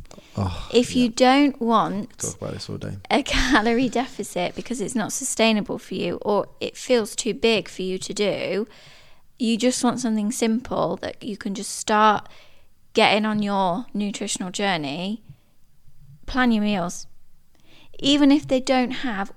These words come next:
Speaker 2: all the nutrition that you need, just getting into that routine of going, "Right,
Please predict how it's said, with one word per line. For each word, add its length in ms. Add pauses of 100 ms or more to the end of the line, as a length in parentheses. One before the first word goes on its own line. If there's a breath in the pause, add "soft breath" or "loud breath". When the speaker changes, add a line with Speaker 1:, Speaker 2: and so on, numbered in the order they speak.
Speaker 2:
all 200
the 100
nutrition 480
that 100
you 100
need, 420 (300 loud breath)
just 260
getting 300
into 220
that 160
routine 380
of 120
going, 280
"Right, 320